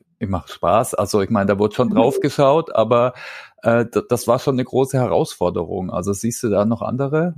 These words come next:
Speaker 1: äh, jetzt grad, äh,
Speaker 2: Ja.
Speaker 1: H-R-mäßig? Also
Speaker 2: Ja, also das, das Rekrutieren ist ein, natürlich ein, ein großes, ein großes Thema. Äh, und dann genau das, was du jetzt gerade angesprochen hast. Äh,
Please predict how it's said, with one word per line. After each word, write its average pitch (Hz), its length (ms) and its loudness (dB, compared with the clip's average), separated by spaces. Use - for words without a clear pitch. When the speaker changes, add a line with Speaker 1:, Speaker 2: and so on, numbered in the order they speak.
Speaker 1:
äh, 120 120 2
jetzt 113 200 -2
grad, 110 240 0
äh, - 20 -4
Speaker 2:
Ja. 110 260 2
Speaker 1:
H-R-mäßig? 135 1000 0
Also 110 320 -2
Speaker 2:
Ja, - 140 -14
also 208 280 2
das, 208 240 2
das 190 240 -2
Rekrutieren 196 580 2
ist - 180 0
ein, 202 340 2
natürlich 202 540 -2
ein, 196 220 2
ein 190 240 -2
großes, 208 840 0
ein 180 240 -2
großes 202 640 -2
Thema. 202 640 2
Äh, 185 280 2
und 185 200 -2
dann 196 200 4
genau 202 260 4
das, 196 200 0
was - 160 -6
du 233 80 -2
jetzt 220 360 0
gerade 175 240 2
angesprochen 190 680 0
hast. 190 300 -2
Äh, 185 720 0